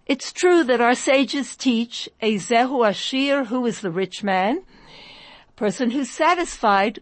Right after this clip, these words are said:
with what he has." He said, "But that only applies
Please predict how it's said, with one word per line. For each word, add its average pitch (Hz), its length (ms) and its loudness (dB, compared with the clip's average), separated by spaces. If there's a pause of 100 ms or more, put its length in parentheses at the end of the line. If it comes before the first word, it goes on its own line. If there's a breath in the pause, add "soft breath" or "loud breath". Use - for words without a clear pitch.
with - 220 -6
what 175 180 0
he 240 140 -2
has." 294 580 0 (640 loud breath)
He 262 140 -4
said, 254 240 -2
"But 269 180 -2
that 277 340 2
only 277 560 4
applies 190 840 0